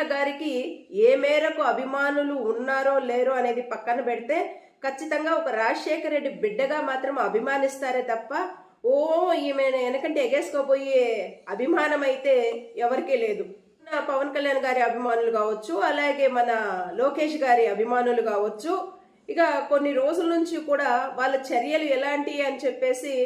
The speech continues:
మీరు చాలా చక్కగా గమనిస్తూనే ఉన్నారు. ఏ విధంగా మన పవన్ కళ్యాణ్ గారి అభిమానులు ఫుల్లుగా తాగేసేసి ఇక ఆ కారుకు అడ్డం పడి మాది ఏ కులము, ఏ కులము అనుకుంటా ఇక వాళ్ళు వీ-,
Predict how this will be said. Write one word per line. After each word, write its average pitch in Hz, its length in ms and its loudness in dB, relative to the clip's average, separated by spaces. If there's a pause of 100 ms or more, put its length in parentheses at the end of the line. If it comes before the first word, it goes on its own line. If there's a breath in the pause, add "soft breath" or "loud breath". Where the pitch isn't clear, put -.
(140)
మీరు 247 220 0
చాలా 240 260 -2
చక్కగా 277 320 -4
గమనిస్తూనే 269 720 -2
ఉన్నారు. 226 420 0 (400)
ఏ 262 100 8
విధంగా 277 400 0
మన 254 200 -2
పవన్ 254 400 2
కళ్యాణ్ 262 340 0
గారి 247 200 4
అభిమానులు 269 680 2
ఫుల్లుగా 262 520 2 (120)
తాగేసేసి 262 760 2 (440)
ఇక 226 100 -2
ఆ 240 140 4 (100)
కారుకు 240 400 2
అడ్డం 254 280 0
పడి 247 320 2 (420)
మాది 240 300 0 (120)
ఏ 247 120 4
కులము, 269 500 0 (180)
ఏ 247 120 2
కులము 269 480 2
అనుకుంటా 254 540 -2 (580 soft breath)
ఇక 240 120 2 (100)
వాళ్ళు 247 400 4 (200)
వీ-, 202 280 2